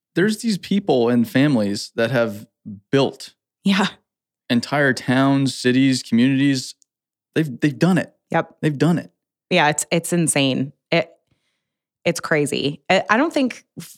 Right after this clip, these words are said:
Speaker 2: for the Topinos, th-, I don't think that I've seen, I don't think I've seen a single partner that's got as much or as, as, I don't wanna say aggressive 'cause I feel like that's got, like, a negative connotation,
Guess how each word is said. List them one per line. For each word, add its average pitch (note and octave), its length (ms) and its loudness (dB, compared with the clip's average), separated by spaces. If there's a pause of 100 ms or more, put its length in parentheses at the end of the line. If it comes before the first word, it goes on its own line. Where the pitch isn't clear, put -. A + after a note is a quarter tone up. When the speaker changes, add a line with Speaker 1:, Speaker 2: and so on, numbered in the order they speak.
(100)
Speaker 2:
for F#3+ 140 -2
the F3+ 100 0
Topinos, D#3 680 0
th-, - 120 -2
I D3 140 -2
don't E3+ 240 -2
think D#3 240 -4
that C#3+ 100 -2
I've C#3 220 -2
seen, - 460 -6
I C3+ 80 0
don't D#3 160 -2
think E3+ 140 -4
I've D3+ 140 -4
seen C#3+ 260 0
a C#3 60 -2
single B2+ 440 -2
partner B2 440 -4
that's A#2+ 240 -4
got B2 280 -4
as C3+ 140 -4
much - 520 -4 (180)
or C3 100 -2
as, B2 200 -2 (960)
as, D3 440 -2
I - 120 -18
don't C3+ 320 -4
wanna A#2+ 120 -2
say A#2+ 140 -6
aggressive B2 400 -4
'cause - 140 -10
I A#2+ 60 -4
feel A#2 140 -4
like A#2+ 80 -4
that's B2+ 160 -6
got, B2 80 -4
like, A#2 140 -6
a B2+ 40 -4
negative A2+ 440 -6
connotation, C3 760 -2